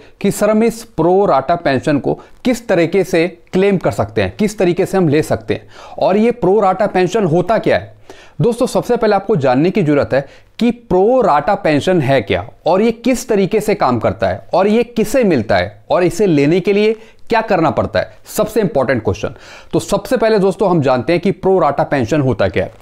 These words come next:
दोस्तों, मैं आपको एक एग्जांपल के तौर पे समझाऊंगा। दोस्तों, सरकार ने ये घोषणा तो कर दी कि प्रो राटा पेंशन ओआरएस और जेसीएस को मिलेगी। दोस्तों, इसकी कुछ टर्म्स and कंडीशन है।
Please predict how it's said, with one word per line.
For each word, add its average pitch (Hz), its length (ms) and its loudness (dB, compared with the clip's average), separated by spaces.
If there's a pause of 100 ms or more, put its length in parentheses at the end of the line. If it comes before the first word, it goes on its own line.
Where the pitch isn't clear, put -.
(200)
दोस्तों, 214 260 0
मैं 214 140 2
आपको 196 240 0
एक 185 100 -2
एग्जांपल 143 540 0
के 196 120 -2
तौर 147 180 0
पे 151 120 -2
समझाऊंगा। 95 540 -2 (460)
दोस्तों, 233 300 2
सरकार 170 420 0
ने 214 100 0
ये 214 120 4
घोषणा 147 380 0
तो 180 120 0
कर 139 160 0
दी 147 160 0 (180)
कि 180 160 2
प्रो 165 240 0
राटा 156 260 2
पेंशन 143 480 0 (180)
ओआरएस 156 460 2
और 160 120 2
जेसीएस 139 400 0
को 139 100 -2
मिलेगी। 95 340 0 (340)
दोस्तों, 220 440 0 (280)
इसकी 190 280 0
कुछ 220 320 -2
टर्म्स 170 340 2
and 175 140 0
कंडीशन 113 460 0
है। 104 100 -12